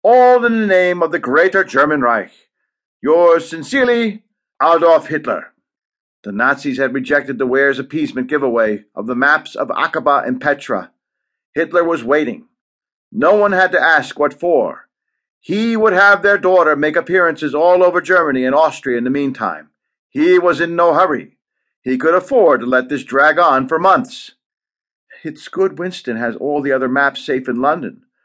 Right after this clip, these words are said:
Dora whispered after they returned to their room. "Not all of them," Edward admitted, too low for the electronic surveillance to pick up. "We split the risk." He silently pointed to where he'd sewn his share of the maps inside his officer's jacket,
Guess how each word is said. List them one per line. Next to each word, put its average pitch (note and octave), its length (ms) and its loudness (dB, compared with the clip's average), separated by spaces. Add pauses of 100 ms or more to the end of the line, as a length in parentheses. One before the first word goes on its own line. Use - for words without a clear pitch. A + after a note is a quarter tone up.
(300)
Dora B2 240 2
whispered A2+ 400 -4
after G2+ 240 -6
they G#2 120 -4
returned G#2+ 420 -6
to A2 80 -12
their G2+ 140 -6
room. G#2 340 -10 (720)
"Not A#2+ 400 0
all C3+ 280 4
of G2 100 -6
them," D#2 340 -16 (400)
Edward G#2 320 -6
admitted, G2 340 -8
too B2+ 180 -8
low A2+ 240 -2
for G#2+ 140 -10
the G#2 120 -6
electronic A2 540 -6
surveillance A2 680 -6
to A#2 120 -16
pick B2+ 220 -12
up. G#2+ 300 -6 (960)
"We B2+ 240 -4
split B2+ 440 -8
the A#2 100 -8
risk." - 520 -8 (720)
He G#2+ 120 -8
silently B2+ 440 -2
pointed B2+ 400 -6
to A#2+ 80 -12
where A2+ 220 -4
he'd G#2+ 200 -10
sewn B2 400 -6
his A2 140 -10
share B2+ 340 -2
of B2+ 40 0
the B2 80 -4
maps B2+ 400 -4
inside A#2+ 380 -2
his A#2 140 -6
officer's A#2+ 500 -6
jacket, B2+ 460 -4